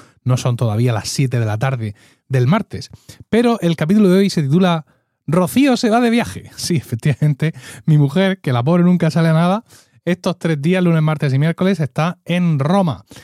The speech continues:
en un, cuidado, en un congreso para profesoras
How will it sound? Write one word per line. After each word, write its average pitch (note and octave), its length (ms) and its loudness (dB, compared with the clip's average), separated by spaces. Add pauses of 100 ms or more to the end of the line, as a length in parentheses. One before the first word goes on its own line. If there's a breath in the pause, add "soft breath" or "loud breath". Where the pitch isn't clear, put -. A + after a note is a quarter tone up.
(220 loud breath)
en G3+ 160 2
un, A3 160 4
cuidado, B2 340 -2 (320 soft breath)
en D#3 160 2
un A#3 240 2
congreso E3 760 -2 (480)
para C#3 300 -4
profesoras G3+ 1160 -2